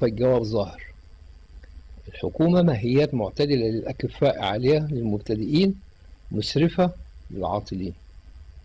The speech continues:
في الأعمال الحرة ماهيات عالية للأكفاء، صغيرة للمبتدئين، ضئيلة للعاطلين. الحكومة فيها ترقيات. مختصر الكلام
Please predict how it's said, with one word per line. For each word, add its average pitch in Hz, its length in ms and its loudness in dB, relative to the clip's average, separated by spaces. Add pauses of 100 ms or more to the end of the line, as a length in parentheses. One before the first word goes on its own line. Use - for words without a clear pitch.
(600)
في 107 60 -4
الأعمال 139 480 2
الحرة 202 480 2
ماهيات 143 500 2
عالية 165 300 4
للأكفاء، 156 800 2 (300)
صغيرة 160 440 2
للمبتدئين، 160 840 2 (380)
ضئيلة 170 420 4
للعاطلين. 101 600 -2 (880)
الحكومة 151 420 2
فيها 147 200 4
ترقيات. 127 560 2 (680)
مختصر 208 680 2
الكلام 185 720 6